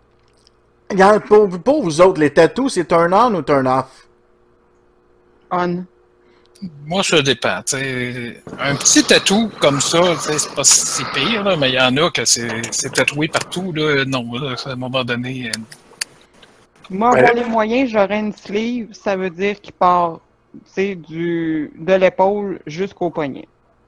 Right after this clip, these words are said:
Speaker 2: Mais j'ai pas les moyens, fait que j'en aurais pas. <laughs>
Speaker 1: Oui, ça, ben, pour moi, ça serait turn off.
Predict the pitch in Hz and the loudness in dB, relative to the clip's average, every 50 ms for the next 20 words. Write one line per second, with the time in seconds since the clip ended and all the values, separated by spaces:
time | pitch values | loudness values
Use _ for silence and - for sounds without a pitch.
0 | - - 147 175 180 180 196 190 156 156 165 - - - 196 208 208 196 190 220 | -12 -6 -2 0 0 0 0 -2 -6 -4 -4 -4 0 0 0 2 2 2 2 2
1 | 269 - 240 208 - 208 202 202 196 185 175 160 - - 139 - _ _ - - | 0 -2 -2 -4 -2 -2 0 0 0 -2 -2 -4 -4 -6 -14 -14 _ _ -8 -6
2 | - - 247 - - - - - - 202 175 - - - _ _ _ _ _ _ | 0 2 2 2 2 -2 -4 -2 -2 -4 -4 -6 -10 -20 _ _ _ _ _ _
3 | _ _ _ - - 165 202 196 196 - 196 208 202 175 175 156 - - 160 151 | _ _ _ -6 2 4 6 6 6 6 4 4 4 4 2 0 2 0 -2 0
4 | 156 170 180 - - 139 123 - 143 127 - 135 127 123 113 113 104 85 - - | 0 0 -2 0 0 -4 -2 0 -4 -2 0 0 -2 0 0 -2 -4 -4 -6 -14
5 | - _ _ | -20 _ _